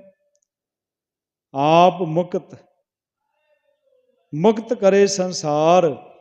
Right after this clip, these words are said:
ਨਾਨਕ ਤਿਸ ਜਨ ਕੋ ਸਦਾ ਨਮਸ। ਗੁਰੂ ਮੁਕਤ ਕਰ।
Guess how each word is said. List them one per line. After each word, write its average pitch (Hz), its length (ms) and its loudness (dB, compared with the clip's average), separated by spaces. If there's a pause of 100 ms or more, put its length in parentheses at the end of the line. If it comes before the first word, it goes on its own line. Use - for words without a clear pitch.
(180)
ਨਾਨਕ 165 440 -4
ਤਿਸ 170 280 -10
ਜਨ 147 320 -4
ਕੋ 208 540 -2 (560)
ਸਦਾ 151 380 -6
ਨਮਸ। 131 400 -12
ਗੁਰੂ 175 220 -4
ਮੁਕਤ 190 300 -8
ਕਰ। 139 240 -14